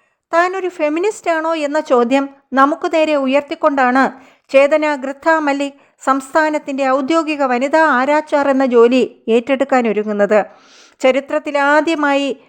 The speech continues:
വളയിട്ട കൈകളൊരുക്കുന്ന കുടുക്ക് കഴുത്തിലണിഞ്ഞ് കാലപുരി പോകുവാനുള്ള ഭാഗ്യം അതോടെ യതീന്ദ്രനാഥ് ബാനർജിക്ക് കൈവന്നിരിക്കുകയാണ്. പ്രേക്ഷകരോട് ഒരു കാര്യം അറിയിക്കാൻ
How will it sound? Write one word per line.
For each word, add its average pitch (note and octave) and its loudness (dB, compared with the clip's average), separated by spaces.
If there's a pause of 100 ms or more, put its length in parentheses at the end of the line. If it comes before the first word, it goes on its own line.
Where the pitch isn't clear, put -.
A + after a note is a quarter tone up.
(160)
വളയിട്ട D#4 2
കൈകളൊരുക്കുന്ന D4+ -2
കുടുക്ക് C#4+ 0 (280)
കഴുത്തിലണിഞ്ഞ് C4+ -2 (360)
കാലപുരി E4 0
പോകുവാനുള്ള D#4 0
ഭാഗ്യം A#3+ -2 (280)
അതോടെ C4 4
യതീന്ദ്രനാഥ് D4 -4
ബാനർജിക്ക് B3+ -2 (300)
കൈവന്നിരിക്കുകയാണ്. G#3+ -2 (540)
പ്രേക്ഷകരോട് C#4+ 0 (220)
ഒരു E4+ 2
കാര്യം D#4 0
അറിയിക്കാൻ C4+ -4